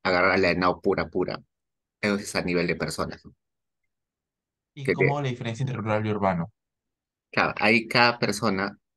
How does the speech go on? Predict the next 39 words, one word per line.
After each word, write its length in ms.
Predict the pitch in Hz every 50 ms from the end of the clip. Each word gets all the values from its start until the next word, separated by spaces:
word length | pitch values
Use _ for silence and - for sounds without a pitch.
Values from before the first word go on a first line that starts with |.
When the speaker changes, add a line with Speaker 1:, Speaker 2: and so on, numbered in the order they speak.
| _ _ _ _ _ _ _ _ _ _ _ _ _
Speaker 1:
a 120 | - 107 104
cada 240 | - 139 139 135 135
persona 560 | 120 117 - 117 110 107 107 104 110 110 - _ _ _ _ _
se 360 | - - - - - 98 87
le 460 | 87 87 87 87 85 85 82 78 - _
pone 440 | - 107 101 92 87 90 90 90 - _
si 300 | - - - - 101 95
vive 240 | 87 101 101 98 95
en 80 | 92 90
el 120 | 90 85 87
área 220 | 90 87 87 90 87
urbana 380 | 85 85 85 85 82 87 90 85
o 20 |
vive 160 | 85 82 80
en 80 | 80 80
el 60 | 80
área 180 | 80 85 82 82
rural. 320 | 82 80 78 80 80 - _ _ _ _ _ _ _ _ _ _ _ _ _ _ _ _ _ _ _ _ _ _ _ _ _ _ _ _ _ _ _ _ _ _ _ _ _
Speaker 2:
En 200 | 135 123 117 110
el 260 | 107 104 101 95 101
nao. 420 | 107 117 113 95 87 87 - _ _ _ _ _ _ _ _ _ _ _ _ _ _ _ _
Speaker 1:
Claro, 220 | - 107 82 78 80
en 80 | 87 80
la, 200 | 80 - - -
en 140 | - 92 87
la 120 | 85 82
nao 300 | 85 87 90 90 90 92 90 85 - - _ _ _ _ _ _ _ _ - - _ 127 - _
que 80 | - 92
está 140 | - - 92
a 20 |
nivel 240 | 87 87 87 85 82
de, 140 | 82 - - _ _ _
de 80 | - -
personas. 440 | - - - - - 73 69 - - - - _ _ _ _ _ _ _ _ _ _ _ _ _ _ _ _ _ -
Ahí, 120 | 80 78 - - - - _ _
Speaker 2:
En, 160 | 147 135 131
Speaker 1:
yo 100 | 131 -
creo. 200 | - - - -
Speaker 2:
en, 120 | 135 135